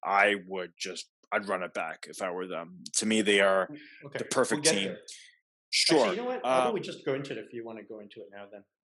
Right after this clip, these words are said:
Speaker 2: Talk about the Lakers.
Speaker 1: Well, I was just gonna say that,
Speaker 2: Yeah.
Speaker 1: um, I think part of the reason why teams blow it up is
Speaker 2: Yeah.
Speaker 1: because we give too much access. Um,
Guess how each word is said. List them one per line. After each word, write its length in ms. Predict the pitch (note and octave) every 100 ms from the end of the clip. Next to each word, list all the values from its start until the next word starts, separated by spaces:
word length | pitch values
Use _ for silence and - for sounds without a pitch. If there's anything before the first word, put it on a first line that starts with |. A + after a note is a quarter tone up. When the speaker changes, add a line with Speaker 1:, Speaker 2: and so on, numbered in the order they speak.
| _
Speaker 2:
Talk 140 | A2+
about 100 | G2 G#2
the 60 |
Lakers. 120 | F#2+
Speaker 1:
Well, 120 | F#3+ G#3
I 40 |
was 100 | G3+
just 140 | G#3+ B3+
gonna 160 | A#3+
say 300 | G#3 - F3+
that, 320 | D#3+ D3 B2 A#2+ B2+
Speaker 2:
Yeah. 220 | C3 B2
Speaker 1:
um, 280 | A#2+ A#2 A2 _ _ _ _ _ _
I 60 | C#3+
think 260 | D3 A3 -
part 380 | - - D3
of 60 | D3+
the 80 | C#3+
reason 400 | C3+ C3 C3 B2
why 280 | A2 G#2+ G#2+
teams 440 | - - A2+ A2+ G2
blow 380 | - G#2 G2 G2
it 100 | -
up 380 | F2+ F#2 A2+ - -
is 180 | G2 -
Speaker 2:
Yeah. 140 | G2+
Speaker 1:
because 500 | F#2+ - F#2+ F#2+ F#2
we 680 | D2+ F#2+ G#2+ B2+ D3+ D#3+ C#3
give 440 | - A2+ A2 G2+ -
too 280 | - - A2+
much 400 | A2 G#2+ - - G2
access. 1000 | G2 F#2+ - - G#2 F#2 E2 - - - - _ _ _ _ _ _ _
Um, 540 | F#2 F2+ F2+ E2+ E2+